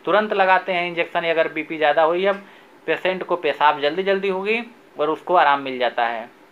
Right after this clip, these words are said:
तो साथियों, लासिक्स देने से जो शरीर में पानी होता है, वो कम कर देती है, यानी कि उसको, पानी को बाहर निकालती है। तो इस वजह से बीपी भी कम होती है, उसके साथ साथ सूजन भी कम होती है। साथियों,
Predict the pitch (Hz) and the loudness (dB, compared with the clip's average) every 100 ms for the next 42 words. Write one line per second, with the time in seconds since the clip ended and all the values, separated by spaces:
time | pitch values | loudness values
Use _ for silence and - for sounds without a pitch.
0 | - - - - - 180 180 180 175 196 | -20 -20 -20 -20 -8 -6 2 0 2 -2
1 | 175 170 - 214 - - - - 127 170 | 2 2 0 -6 -6 -20 -20 -18 -2 0
2 | 196 208 214 233 - - - 139 170 165 | 2 0 0 -4 -8 -20 -18 -8 -6 0
3 | 170 196 196 196 165 196 190 196 202 196 | 0 2 -2 2 2 2 -2 0 2 2
4 | 226 - - 190 180 190 180 180 160 165 | 0 -8 -14 -8 -2 0 0 0 0 -2
5 | 175 180 170 208 220 190 - 220 269 - | -2 0 0 -2 -6 -6 -4 -4 -4 -10
6 | - - 175 180 196 214 185 151 147 139 | -16 2 2 2 0 2 4 2 0 0
7 | 117 113 123 117 117 - - - - 175 | 0 0 -6 -14 -14 -18 -20 -20 -4 -2
8 | 185 185 185 196 208 247 - - 156 156 | 0 0 2 0 -2 -6 -8 -8 -8 -6
9 | 208 202 208 196 196 196 220 208 226 - | -6 -4 -2 -2 -2 -4 -2 0 0 -6
10 | - 147 - 170 165 165 214 226 220 185 | -16 -16 -6 -2 0 0 -2 -6 -4 -4
11 | 170 143 143 131 123 120 120 113 117 - | -4 -4 -4 -4 -4 -10 -10 -12 -12 -16
12 | - - - - - 196 208 - 247 254 | -20 -20 -20 -20 -2 2 2 0 -6 -6